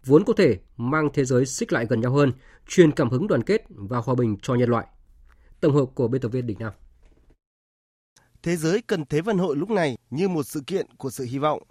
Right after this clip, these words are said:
Speaker 2: Nó có sức mạnh mang cả thế giới xích lại gần nhau, truyền cảm hứng và thể hiện những điều có thể. Đó là tuyên bố của Tổng giám đốc Tổ chức Y tế Thế giới W H O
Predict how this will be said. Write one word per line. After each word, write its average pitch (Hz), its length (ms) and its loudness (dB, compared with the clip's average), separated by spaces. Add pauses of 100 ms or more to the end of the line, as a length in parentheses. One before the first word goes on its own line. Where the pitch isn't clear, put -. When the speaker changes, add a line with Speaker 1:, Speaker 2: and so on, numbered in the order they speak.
(440)
Speaker 2:
Nó 131 220 -2
có 165 160 -6
sức 220 180 -8
mạnh 226 280 -2
mang 170 160 0
cả 151 200 -4
thế 135 160 -6
giới 135 220 -4
xích 220 180 -10
lại 185 160 -4
gần 127 160 -4
nhau, 143 340 0 (380)
truyền 190 260 -2
cảm 147 160 -2
hứng 208 240 -2
và 202 120 0
thể 151 160 -4
hiện 156 220 -2
những 208 200 -4
điều 165 160 0
có 131 140 -6
thể. 175 300 -2 (760)
Đó 143 200 0
là 214 140 0
tuyên 147 200 -4
bố 143 100 -2
của 196 120 -8
Tổng 131 220 -6
giám 127 160 -6
đốc 220 180 -6
Tổ 160 100 -8
chức 233 160 -12
Y 196 80 -8
tế 147 180 -2
Thế 143 160 -8
giới 135 280 -2
W 165 240 -10
H 208 180 -6
O 165 240 -2